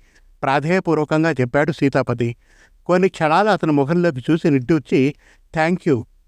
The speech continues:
ముందుకు వేగంగా నడిచింది శార్వరి. జ్యోతి ఆమెను అనుసరించింది. ప్రవీణ్ సీతాపతిని సమీపించాడు. "బావా, మా చెల్లెమ్మ మహా ఘాటు కదూ?" నవ్వాడు ప్రవీణ్. "ఆ,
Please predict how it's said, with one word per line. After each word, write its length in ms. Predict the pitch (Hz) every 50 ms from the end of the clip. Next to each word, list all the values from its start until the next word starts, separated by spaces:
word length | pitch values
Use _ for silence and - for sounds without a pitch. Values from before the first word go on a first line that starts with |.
| _ _ -
ముందుకు 380 | 135 147 170 208 233 214 - 180
వేగంగా 560 | 139 139 143 151 147 160 156 170 185 170 127
నడిచింది 540 | 113 131 143 143 - - 147 147 190 202 151
శార్వరి. 540 | - - 135 131 135 135 139 131 120 120 - _ _ _ _ _ _ _ _ _ _ _ 127
జ్యోతి 540 | 120 135 170 202 214 - 226 165 147 156 - _ -
ఆమెను 400 | - 135 151 156 156 143 135 160
అనుసరించింది. 800 | 170 135 131 135 - 160 151 139 - 151 131 120 113 107 107 - _ _ _ _ _ _ _ _ -
ప్రవీణ్ 380 | 147 151 160 185 220 208 165 -
సీతాపతిని 800 | - - - - 151 151 - 185 170 - 165 127 120 135 160
సమీపించాడు. 760 | 156 - 135 131 143 135 143 139 131 - 139 127 117 107 98 - _ _ _ _ _ _ _ _ -
"బావా, 400 | 120 127 139 147 147 147 165 170 170 _ _ _ _ _ _ -
మా 180 | 139 151 156 151
చెల్లెమ్మ 520 | - - 147 139 139 170 202 196 185 147
మహా 340 | 113 117 131 127 143 156 143
ఘాటు 340 | 120 98 123 139 147 131 190
కదూ?" 360 | - 165 143 165 208 220 196 - _ _ _ -
నవ్వాడు 380 | 120 131 143 147 160 175 185 196
ప్రవీణ్. 420 | - - 127 131 139 131 110 87 - - _ _ _ _ _ _ _ -
"ఆ, 320 | 135 147 165 170 131 85